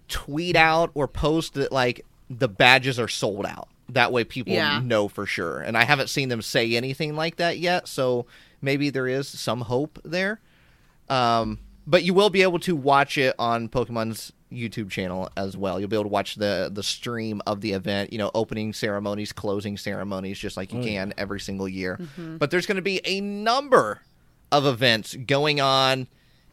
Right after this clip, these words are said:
Speaker 1: in Japan as the Pokemon World Championships are going on. And, uh, it's a lot.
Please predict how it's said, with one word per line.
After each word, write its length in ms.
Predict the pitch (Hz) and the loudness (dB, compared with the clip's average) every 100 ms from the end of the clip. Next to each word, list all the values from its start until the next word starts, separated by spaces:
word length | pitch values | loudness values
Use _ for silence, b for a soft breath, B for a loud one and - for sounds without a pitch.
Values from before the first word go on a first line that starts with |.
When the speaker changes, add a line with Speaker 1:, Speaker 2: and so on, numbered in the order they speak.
| b | b
Speaker 1:
in 300 | 131 151 160 - | 6 6 6 2
Japan 800 | 120 139 - 143 131 131 131 131 | 2 2 4 6 6 6 6 4
as 300 | - 143 143 | 4 6 4
the 100 | - | 2
Pokemon 500 | 123 147 139 143 131 | 0 2 2 0 0
World 300 | 113 131 127 | 0 2 2
Championships 680 | 110 139 131 135 117 131 110 - | 0 0 0 0 0 0 0 -2
are 120 | 117 | -4
going 420 | 101 123 120 120 - | -2 -2 0 -2 -2
on. 460 | 117 113 113 113 - b b b b - | 2 4 2 0 -6 b b b b -2
And, 340 | 117 117 117 | 2 2 0
uh, 280 | - 113 113 | 0 2 2
it's 140 | 127 151 | 0 0
a 40 | |
lot. 300 | 127 98 - | 0 0 -2